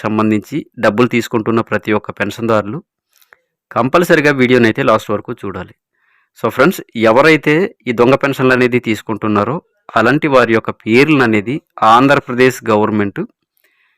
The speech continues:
పెన్షన్లకు సంబంధించిన అర్హుల జాబితా నుండి పేర్లనైతే డిలీట్ చేయడం జరుగుతుంది. ఏ విధంగా చెకప్‌లు అవుతున్నాయి, పరీక్షలేంటి, దివ్యాంగులకు ఎలాంటి డాక్యుమెంట్స్ అనేది ఉండాలి, ఈ వీడియోలో చాలా చక్కగా మనమైతే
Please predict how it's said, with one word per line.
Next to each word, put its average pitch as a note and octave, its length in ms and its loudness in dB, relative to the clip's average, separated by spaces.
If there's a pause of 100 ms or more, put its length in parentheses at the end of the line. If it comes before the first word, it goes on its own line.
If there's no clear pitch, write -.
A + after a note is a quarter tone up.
(320)
పెన్షన్లకు E3+ 500 0
సంబంధించిన B2+ 460 2 (160)
అర్హుల C3+ 320 2
జాబితా A#2 320 0 (100)
నుండి G#2 200 -4 (480)
పేర్లనైతే B2 580 2
డిలీట్ A2 280 0
చేయడం G#2+ 300 -2
జరుగుతుంది. G2 420 -10 (720)
ఏ A#2 180 4
విధంగా B2+ 360 2
చెకప్‌లు A#2+ 460 -4
అవుతున్నాయి, A2+ 380 -2 (600)
పరీక్షలేంటి, C3 680 0 (480)
దివ్యాంగులకు D3 680 2 (140)
ఎలాంటి C3+ 300 0 (380)
డాక్యుమెంట్స్ C#3 480 2
అనేది B2 260 4 (100)
ఉండాలి, A2 300 2 (640)
ఈ G#2+ 140 -6
వీడియోలో G#2 300 2 (100)
చాలా G2+ 260 2
చక్కగా A#2+ 320 0 (460)
మనమైతే G#2+ 340 0